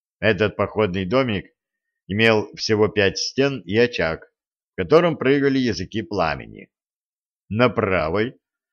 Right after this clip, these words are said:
мужской половине, под белой овчиной, почивала круглолицая девица,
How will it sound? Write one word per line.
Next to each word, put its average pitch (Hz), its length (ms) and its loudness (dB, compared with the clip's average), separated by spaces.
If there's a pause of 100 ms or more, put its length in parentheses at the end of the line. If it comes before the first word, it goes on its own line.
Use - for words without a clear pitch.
(160)
мужской 143 640 2
половине, 92 800 0
под 104 240 -2
белой 131 440 2
овчиной, 95 840 -4 (500)
почивала 180 520 4
круглолицая 147 840 0
девица, 95 840 -4